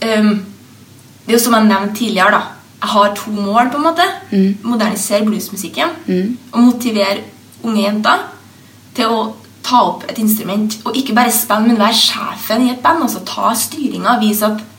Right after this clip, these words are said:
Speaker 1: jeg, jeg kan også gjøre det.
Speaker 2: Mm.
Speaker 1: Ehm, og så vil jeg jo stå på en scene, for det er der jeg føler meg hjemme.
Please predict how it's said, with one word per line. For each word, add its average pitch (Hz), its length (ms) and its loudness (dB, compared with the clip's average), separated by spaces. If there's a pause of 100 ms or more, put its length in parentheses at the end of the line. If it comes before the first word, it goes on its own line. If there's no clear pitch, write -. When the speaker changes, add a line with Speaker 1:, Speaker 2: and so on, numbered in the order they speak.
(380)
Speaker 1:
jeg, - 400 -12
jeg 175 300 2
kan 233 200 -2
også 180 180 -8
gjøre 208 260 0
det. 359 160 2 (200)
Speaker 2:
Mm. 196 220 -2 (340)
Speaker 1:
Ehm, 214 540 0 (540)
og 269 100 0
så 320 120 0
vil 285 120 4
jeg 180 120 4
jo 226 60 0
stå - 320 -4
på 208 80 -4
en 214 80 2
scene, 226 380 0
for 247 100 -6
det 247 100 0
er 214 60 -2
der 208 160 0
jeg 214 160 -4
føler 196 180 -4
meg 175 180 -6
hjemme. 330 180 -6